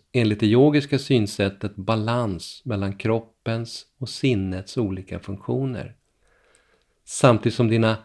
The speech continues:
centrala energikanaler, nadi säger yogan, meridianer kallas det också, att de renas pranayama ses också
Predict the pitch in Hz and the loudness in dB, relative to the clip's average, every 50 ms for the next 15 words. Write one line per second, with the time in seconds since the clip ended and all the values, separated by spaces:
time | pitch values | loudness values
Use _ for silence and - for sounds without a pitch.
0 | _ _ - - - 127 113 110 - 113 120 113 120 127 123 120 120 120 113 113 | _ _ -18 -6 -4 -4 -4 -2 2 2 4 6 6 6 4 4 4 2 2 0
1 | 113 107 - - 123 110 101 - - 101 98 95 95 101 110 117 113 104 90 82 | -2 -2 0 0 0 0 0 -2 -4 -4 -2 -2 0 -2 -2 -2 -2 -2 -4 -4
2 | 82 95 - _ _ _ _ _ _ - 98 95 95 101 107 113 110 107 107 107 | -6 -8 -14 _ _ _ _ _ _ -6 -4 -2 0 0 0 -2 -2 -4 -6 -8
3 | - - - 98 95 98 98 104 104 87 78 71 76 80 87 92 95 98 98 95 | -8 -6 -4 -4 -2 -2 -4 -4 -4 -6 -6 -8 -10 -10 -8 -8 -8 -8 -8 -6
4 | 104 98 95 95 104 107 104 104 95 87 87 - - 90 90 76 69 - - - | -4 -4 -4 -4 -4 -4 -4 -6 -6 -8 -12 -12 -12 -12 -10 -12 -14 -14 -14 -16
5 | - - - - - - - _ _ _ _ _ - _ _ _ _ _ _ _ | -16 -16 -16 -16 -16 -16 -16 _ _ _ _ _ -20 _ _ _ _ _ _ _
6 | _ _ _ _ _ _ 123 120 - - 101 95 95 98 107 123 120 107 95 92 | _ _ _ _ _ _ -8 -4 -2 0 0 0 0 0 -2 -2 -2 -2 -2 -4
7 | 95 107 107 95 82 - - - - - _ _ _ _ _ _ _ _ _ _ | -4 -6 -8 -8 -10 -14 -16 -18 -18 -20 _ _ _ _ _ _ _ _ _ _
8 | _ _ _ _ _ _ _ _ _ _ _ _ _ _ _ _ _ _ _ _ | _ _ _ _ _ _ _ _ _ _ _ _ _ _ _ _ _ _ _ _
9 | _ _ - - 123 123 131 131 135 139 135 127 120 117 110 113 117 113 - - | _ _ -2 2 4 6 6 6 6 6 8 8 6 6 6 4 2 0 0 0
10 | 113 107 107 104 - 107 101 - - - - - 107 104 104 101 | 2 2 2 2 2 0 0 0 -4 -10 -4 -2 0 0 0 -2